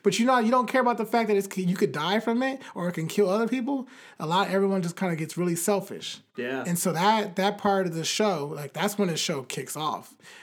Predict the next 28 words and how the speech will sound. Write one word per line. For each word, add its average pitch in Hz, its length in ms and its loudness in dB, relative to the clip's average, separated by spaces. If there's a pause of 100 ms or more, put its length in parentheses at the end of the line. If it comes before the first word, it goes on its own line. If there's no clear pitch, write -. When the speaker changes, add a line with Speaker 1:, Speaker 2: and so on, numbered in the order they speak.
(120)
Speaker 1:
is 131 260 -8
when, 127 480 -10
when 127 140 -10
everybody 123 340 -10
comes 117 240 -12
back - 380 -10
to - 100 -10
the 87 100 -12
game. 78 440 -12 (200)
Speaker 2:
Yeah. 90 340 -6 (260)
Speaker 1:
'Cause 139 120 -8
they 147 100 -4
don't 151 160 -6
leave 151 220 -6
from 135 140 -12
that - 180 -10
point. 95 400 -14
They 143 100 -8
stay, 135 460 -8
it's 117 200 -10
the, - 140 -12
the 131 200 -14
rest 135 260 -8
of 143 60 -6
the 131 60 -8
show 131 280 -4
basically 117 400 -12
just, 117 360 -12